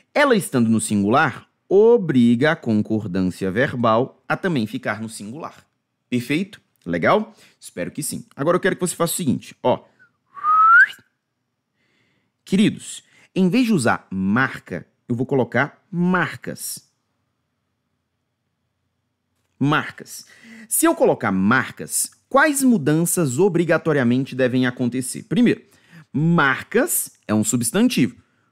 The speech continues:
O artigo que acompanha esse substantivo por concordância nominal vai ter de variar. As marcas. O resto eu não preciso variar. As marcas de sangue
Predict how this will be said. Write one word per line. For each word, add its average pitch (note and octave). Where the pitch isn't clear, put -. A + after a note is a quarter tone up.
O F#3
artigo C4+
que E3
acompanha A#2
esse G#2+
substantivo G#2+
por A#2+
concordância G#2+
nominal C#3
vai G3
ter A#2
de G2+
variar. C#3
As -
marcas. -
O C#4
resto G#3+
eu A3
não G#3
preciso G3
variar. G#3+
As B2
marcas F#2+
de D3
sangue G#2